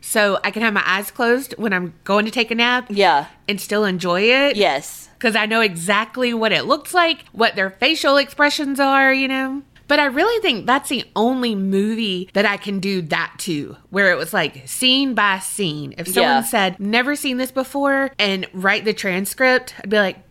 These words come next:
Speaker 1: "I got it." Like, got it.
Speaker 2: That's funny.
Speaker 1: But I will say that me and a coworker were talking about My Best Friend's Wedding today.
Speaker 2: Mm-hmm.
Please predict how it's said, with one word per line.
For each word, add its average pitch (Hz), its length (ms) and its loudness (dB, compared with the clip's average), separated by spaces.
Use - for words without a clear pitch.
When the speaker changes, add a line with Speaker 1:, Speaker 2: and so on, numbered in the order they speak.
Speaker 1:
"I 185 80 -4
got 160 260 0
it." 143 120 -6
Like, 180 300 -4
got 180 380 0
it. 147 340 -6
Speaker 2:
That's - 220 -14
funny. 127 300 -6
Speaker 1:
But 240 220 0
I 233 80 0
will 247 220 0
say 226 340 2
that 202 200 -4
me 233 140 -2
and 240 80 -2
a 185 60 -6
coworker 254 560 0
were 202 140 -4
talking 208 360 -4
about 196 320 0
My 190 120 -2
Best 196 260 -2
Friend's 208 300 -4
Wedding 220 640 -2
today. 302 600 0
Speaker 2:
Mm-hmm. 175 320 -8